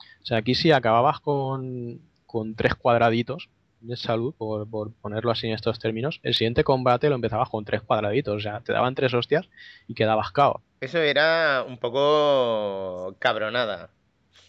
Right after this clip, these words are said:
Speaker 1: Sí,
Speaker 2: Pero
Speaker 1: sí,
Speaker 2: bueno.
Speaker 1: era bastante.
Speaker 2: Sí, em, decir que luego en el siguiente título la dificultad se suavizó, pero
Speaker 1: Sí.
Speaker 2: bueno, vamos a repasar, porque antes nos hemos quedado un poquito a media,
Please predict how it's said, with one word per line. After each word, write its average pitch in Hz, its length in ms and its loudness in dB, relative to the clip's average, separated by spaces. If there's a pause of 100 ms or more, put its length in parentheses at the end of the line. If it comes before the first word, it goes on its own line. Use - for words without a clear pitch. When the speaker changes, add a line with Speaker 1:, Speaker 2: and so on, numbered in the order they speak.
(120)
Speaker 1:
Sí, - 140 -2
Speaker 2:
Pero 127 100 2
Speaker 1:
sí, 135 40 4
Speaker 2:
bueno. 135 280 2 (320)
Speaker 1:
era 123 180 0
bastante. 113 600 -4 (300)
Speaker 2:
Sí, 127 280 -6 (120)
em, 135 640 2 (140)
decir 151 280 2
que 240 120 4
luego 196 340 4
en 143 160 -4
el 135 120 -4
siguiente 147 360 -2
título 151 540 2
la 113 480 0
dificultad 127 500 -2
se 151 140 -6
suavizó, 160 720 0 (840)
pero 151 160 4
Speaker 1:
Sí. 151 60 6
Speaker 2:
bueno, 131 280 2 (380)
vamos 214 640 0
a 196 60 2
repasar, 175 460 2
porque 147 200 -4
antes 175 220 0
nos 160 140 4
hemos 160 180 2
quedado 151 220 2
un 151 80 -2
poquito 135 320 0
a 117 40 4
media, 143 420 -2